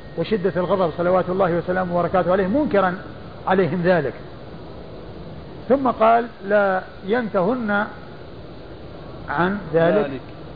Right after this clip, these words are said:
Speaker 1: عن ذلك أو لا تخطفن أبصارهم، لا ينتهن عن ذلك أو لا تخطفن أبصارهم، مثل ما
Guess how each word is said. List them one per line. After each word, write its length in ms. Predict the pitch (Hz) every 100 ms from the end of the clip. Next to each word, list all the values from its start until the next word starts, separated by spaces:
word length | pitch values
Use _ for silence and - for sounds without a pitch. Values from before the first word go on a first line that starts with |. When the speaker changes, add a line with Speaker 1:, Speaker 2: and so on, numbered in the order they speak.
| - 170
Speaker 1:
عن 180 | 190
ذلك 380 | 175 214 247 214
أو 100 | 226
لا 120 | 240
تخطفن 520 | 233 247 262 208 247 233
أبصارهم، 540 | 220 240 240 190 175 - - - - - - - - - - -
لا 180 | 143 185
ينتهن 400 | 196 190 233 220
عن 200 | 170 170
ذلك 300 | 190 240 226
أو 80 | 226
لا 100 | 226
تخطفن 460 | - 254 226 254
أبصارهم، 440 | 226 220 226 208 233
مثل 200 | 247 247
ما 220 | 226